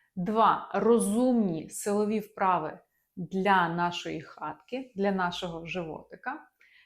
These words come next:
Третій момент — постава.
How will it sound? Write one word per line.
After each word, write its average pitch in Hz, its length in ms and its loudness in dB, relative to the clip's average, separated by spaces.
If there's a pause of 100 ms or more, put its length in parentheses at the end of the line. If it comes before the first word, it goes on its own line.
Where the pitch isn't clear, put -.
(240)
Третій 285 400 2
момент — 185 440 -2 (320)
постава. 185 880 0